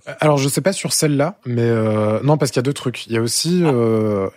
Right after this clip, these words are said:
Speaker 1: il a fait une émission de littérature en deux mille, je crois, ou deux mille un.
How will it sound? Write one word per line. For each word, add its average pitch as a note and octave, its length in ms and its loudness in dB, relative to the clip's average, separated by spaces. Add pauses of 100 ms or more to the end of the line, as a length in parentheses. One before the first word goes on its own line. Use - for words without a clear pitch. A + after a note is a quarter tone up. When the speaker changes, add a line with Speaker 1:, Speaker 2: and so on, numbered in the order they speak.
Speaker 1:
il A2+ 120 -4
a A2 60 -2
fait D3+ 260 -2
une C#3+ 160 0
émission C#3+ 600 0
de C3+ 60 -2
littérature C3 760 -2
en G#2 340 -4
deux A2+ 160 -2
mille, C3+ 220 -2
je - 100 -8
crois, C3+ 160 -2
ou B2 80 0
deux A2 120 -2
mille A2 160 -2
un. C3 120 -4